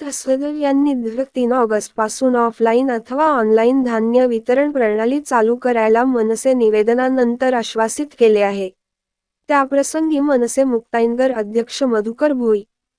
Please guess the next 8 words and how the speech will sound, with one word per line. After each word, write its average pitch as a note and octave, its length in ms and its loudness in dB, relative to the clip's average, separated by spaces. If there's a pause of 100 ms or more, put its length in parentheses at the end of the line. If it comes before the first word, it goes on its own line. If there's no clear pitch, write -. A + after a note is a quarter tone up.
(140)
शहर D4+ 360 -2
अध्यक्ष A3+ 440 -2
मंगेश B3 520 2
कोळी, G#3+ 320 2 (480)
गट D4 340 -2
अध्यक्ष C4 420 0
सुनील C4+ 480 2
कोळी, A#3 340 4